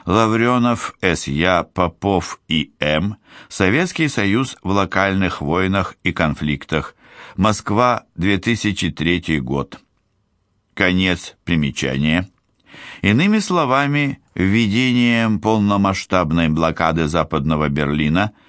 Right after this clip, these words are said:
Советский Союз хотел, если не помешать, то как минимум замедлить сам процесс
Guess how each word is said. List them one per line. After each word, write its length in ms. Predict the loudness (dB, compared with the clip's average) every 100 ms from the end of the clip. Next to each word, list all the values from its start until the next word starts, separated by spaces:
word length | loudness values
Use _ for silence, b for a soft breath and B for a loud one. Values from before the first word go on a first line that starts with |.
| B B B
Советский 600 | 0 2 2 0 -2 -2
Союз 540 | 0 0 0 0 -4 _ _ _ _
хотел, 440 | -2 -2 2 2
если 500 | 2 2 0 0 0
не 260 | 2 2 0
помешать, 760 | 0 0 0 0 -2 -2 -4 -16 b b b -2
то 140 | 0
как 240 | 2 0
минимум 600 | 2 2 2 2 2 -2 B -6
замедлить 920 | -2 2 2 4 2 2 2 0 -4
сам 280 | -4 0 0
процесс 640 | 0 -2 0 -2 0 -2